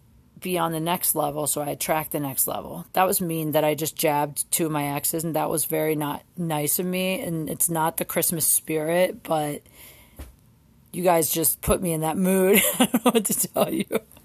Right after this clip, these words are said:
I'm sober, too. Oh, God. All right. Um, let's see. How can I forget my ex?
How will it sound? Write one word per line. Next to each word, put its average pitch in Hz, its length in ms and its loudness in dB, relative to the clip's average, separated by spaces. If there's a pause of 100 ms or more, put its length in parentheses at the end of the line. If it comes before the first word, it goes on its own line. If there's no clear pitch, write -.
(520)
I'm 220 120 4
sober, 214 460 4
too. 220 480 2 (720)
Oh, 247 460 4
God. 202 440 -2 (540)
All 214 160 4
right. 175 380 2 (160)
Um, 185 640 4
let's 220 400 2
see. 165 580 2 (300)
How 226 180 4
can 277 140 0
I 277 80 6
forget 214 320 2
my 175 100 2
ex? 147 420 0